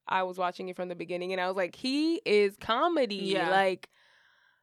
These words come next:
Speaker 1: he's just so good. Remember when he did, like, that private show?
Speaker 2: Yes.
Speaker 1: <laughs> I was
Speaker 2: Yes.
Speaker 1: like, "This," and we tried to get tickets. Anyway, y'all, get into Titus Andromeda because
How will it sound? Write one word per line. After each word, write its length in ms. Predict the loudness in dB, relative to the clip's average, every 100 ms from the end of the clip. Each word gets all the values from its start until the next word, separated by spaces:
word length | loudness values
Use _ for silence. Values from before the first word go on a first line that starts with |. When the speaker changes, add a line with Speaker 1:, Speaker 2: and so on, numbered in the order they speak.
| _
Speaker 1:
he's 240 | 0 0 0
just 220 | -8 0
so 240 | 4 4
good. 520 | 2 2 4 4 0 -2
Remember 280 | -2 -2
when 140 | 0 -2
he 80 | -2
did, 160 | -2
like, 180 | -2 -2
that 140 | -4 -4
private 400 | -4 -4 -4 -6
show? 440 | -4 -4 -4 -4
Speaker 2:
Yes. 420 | -2 -2 -4 -8
Speaker 1:
<laughs> 40 | -12
I 40 |
was 280 | -8 -8 -8 _ -12 -4
Speaker 2:
Yes. 300 | -2 -2 -6
Speaker 1:
like, 220 | -10 -8
"This," 180 | -8 -6
and 180 | -4 -4
we 120 | -2
tried 180 | 0 0
to 60 | 0
get 140 | -4
tickets. 320 | -4 -6 -10 _ -20 _ _ 0
Anyway, 320 | 2 6 6
y'all, 420 | 6 4 4 0 0
get 160 | -2 -2
into 160 | -2
Titus 280 | -2 -2 -2
Andromeda 600 | -4 -4 -6 -6 -8 -6
because 500 | -8 -4 -4 -6 -14